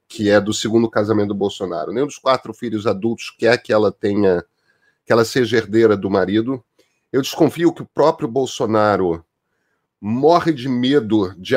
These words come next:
de perder o controle da Michele e a Michele, eh, eh, se tomar. Porque, olha, de todo mundo na órbita do bolsonarismo,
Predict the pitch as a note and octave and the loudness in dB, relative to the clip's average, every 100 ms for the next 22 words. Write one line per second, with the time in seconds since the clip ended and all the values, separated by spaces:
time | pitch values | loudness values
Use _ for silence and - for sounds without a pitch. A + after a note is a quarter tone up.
0 | A2+ A2 B2+ - B2+ B2 D3+ C3 C3 A2 | 0 -2 -4 0 0 4 2 4 2 2
1 | C3 A#2+ A2+ A2+ A2 - A2+ A#2 A2 G#2+ | 0 2 2 0 0 2 4 4 4 0
2 | - G#2+ G#2+ G#2 G2+ F#2 F2 E2+ F2+ D#2 | 0 0 2 0 0 2 2 2 2 2
3 | F2 F2 D#2 F2+ E2+ - A#2 C3 C#3 - | 2 2 0 -4 -8 -16 -10 -2 -2 -4
4 | - - - F#3+ G3+ A3 C#3 - _ _ | -12 -8 -6 2 4 4 2 -2 _ _
5 | _ _ _ _ _ - A#2 F3 _ C4+ | _ _ _ _ _ -16 -10 -10 _ 2
6 | C#4 G#3 D#3+ D#3 G3+ F#3 A#2+ A2 F#2 F2 | 2 2 4 4 2 0 0 0 -2 -8
7 | _ _ _ - B2 C3+ D3 E3+ C3+ A#2 | _ _ _ -4 2 4 4 2 -4 -6
8 | C3 A2+ A2 G#2+ - G2+ F#2+ A2 C#3 G#2+ | -6 -2 0 0 0 0 0 0 -2 -4
9 | G2+ F2+ | -4 -4